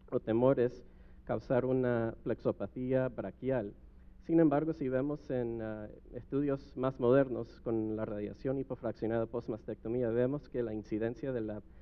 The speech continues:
plexopatía braquial es relativamente baja, con dosis que son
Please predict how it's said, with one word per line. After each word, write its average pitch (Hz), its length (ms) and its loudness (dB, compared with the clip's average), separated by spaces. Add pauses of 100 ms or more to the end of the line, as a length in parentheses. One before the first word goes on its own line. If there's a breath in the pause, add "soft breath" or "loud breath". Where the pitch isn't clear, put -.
(200 soft breath)
plexopatía 117 640 0
braquial 123 540 0
es 120 160 -6
relativamente 110 760 -4
baja, 120 260 0
con 107 180 -2
dosis 113 360 -4
que 110 100 -8
son 117 300 -4